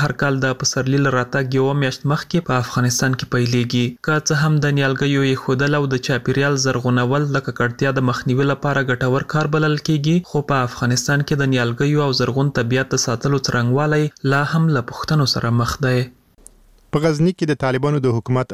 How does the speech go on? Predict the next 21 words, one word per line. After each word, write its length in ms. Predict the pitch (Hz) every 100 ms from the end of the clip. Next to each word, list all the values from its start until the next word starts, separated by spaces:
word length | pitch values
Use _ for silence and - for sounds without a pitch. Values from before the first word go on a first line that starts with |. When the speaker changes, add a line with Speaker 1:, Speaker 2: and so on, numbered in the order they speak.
| -
Speaker 2:
چارواکي 480 | 131 120 147 151 113
وایي 160 | 98 98
غواړي 480 | - 117 117 147 139
چې 80 | 147 139 - - -
د 100 | 131
دغه 220 | 147 151
ولایت 320 | 127 127 -
په 140 | 123 -
ټولو 280 | 135 135 127
لرو 220 | 156 151
پرتو 320 | 123 117 127 -
سیمو 260 | 127 127 - - 120
او 20 |
ولسوالیو 640 | 120 117 - 110 139 170 -
کې 460 | 156 143 - - 170
د 60 |
مخابراتي 500 | 165 156 135 131 - 160
شبکو 420 | 135 117 - 120 -
فعالیتونه 560 | 107 98 - 107 98 90
زیات 400 | 113 98 - -
کړي. 240 | 113 113